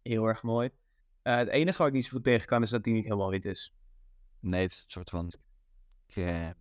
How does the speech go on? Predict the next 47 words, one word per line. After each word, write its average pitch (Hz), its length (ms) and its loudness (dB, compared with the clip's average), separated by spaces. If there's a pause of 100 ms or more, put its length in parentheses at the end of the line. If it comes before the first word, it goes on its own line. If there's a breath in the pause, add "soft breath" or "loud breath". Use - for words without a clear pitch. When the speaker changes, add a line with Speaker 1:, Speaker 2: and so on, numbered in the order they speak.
(140)
Speaker 1:
Beetje, - 300 4
een - 280 -4
beetje - 320 0
crème 120 600 0
wit, - 400 -12 (140)
ja. 107 380 -6 (340)
En 113 120 -2
ik - 140 0
hou 131 300 4
van 123 220 0
Telstar 131 380 2
shirtjes 120 380 -6
als 117 120 0
ze - 120 -8
echt - 240 -10
gewoon 87 280 -14 (240)
bam, 180 460 4 (180)
wit 123 260 0
zijn. - 280 -16 (200)
Gewoon - 260 -10
Speaker 2:
Ja. 90 100 -4
Speaker 1:
wit, 123 260 2
wit. - 320 -6 (120)
Witter 139 320 2
dan 101 180 -2
wit. 101 240 -14
Speaker 2:
Ja, 98 120 -4
ja, 92 180 0
Speaker 1:
En 117 160 0
deze 123 300 2
Speaker 2:
die 123 100 -2
Speaker 1:
is 117 60 0
Speaker 2:
is 98 80 -2
Speaker 1:
niet 110 120 2
Speaker 2:
mooi, 110 300 0
maar 95 140 -4
ik 98 60 -4
vind 101 120 -4
die 98 80 -6
kruis 98 160 -2
altijd 92 240 -6
vervelend 90 520 -4
om 87 140 -4
zelf 82 240 -4
in 85 60 -8
te - 100 -20
voetballen. 85 520 -10